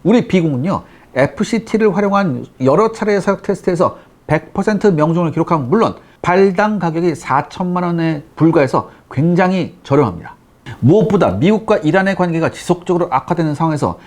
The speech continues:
이란은 후티 반군이란 대리 세력을 활용해 사우디아라비아와 유에이를 공격하기 시작했죠. 그리고 현재는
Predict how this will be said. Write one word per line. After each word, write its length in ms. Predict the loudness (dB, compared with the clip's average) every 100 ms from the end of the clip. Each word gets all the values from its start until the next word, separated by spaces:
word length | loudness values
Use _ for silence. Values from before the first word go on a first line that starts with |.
| -6
이란은 360 | 0 2 2 0
후티 460 | -4 -10 -4 -2
반군이란 640 | 0 -2 -2 -4 -2 -2 -4
대리 360 | -4 0 2 2
세력을 400 | 0 0 -2 -4
활용해 380 | -2 -2 -2 -6 -14 -20
사우디아라비아와 1080 | -18 -4 0 2 4 2 2 0 0 0 0
유에이를 640 | 0 2 2 2 0 0 -4
공격하기 360 | -6 -6 -6 -6
시작했죠. 440 | -6 -8 -12 -18 -20 _
그리고 240 | 0 4 4
현재는 340 | 4 2 0